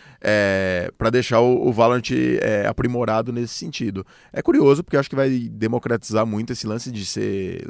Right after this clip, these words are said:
ser grátis, é, é bem bacana, e você não vai precisar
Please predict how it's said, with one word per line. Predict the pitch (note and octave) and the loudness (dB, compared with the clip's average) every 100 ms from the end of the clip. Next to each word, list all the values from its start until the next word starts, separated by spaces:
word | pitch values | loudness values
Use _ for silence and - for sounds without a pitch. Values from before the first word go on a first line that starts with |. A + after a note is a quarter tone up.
| G#2+ | -14
ser | - G#2+ | -10 -8
grátis, | F#2+ F#2 A2+ - | -4 -4 -4 -6
é, | C3 C3 B2+ A2+ G#2+ _ - | -6 -6 -8 -10 -14 _ -12
é | - | -6
bem | G2 | -2
bacana, | A2+ C3 - A2 B2 C#3 | 0 0 2 0 2 0
e | C#3+ C#3+ | -2 -4
você | - | -6
não | F3+ | -6
vai | |
precisar | D3 C#3+ | -4 -2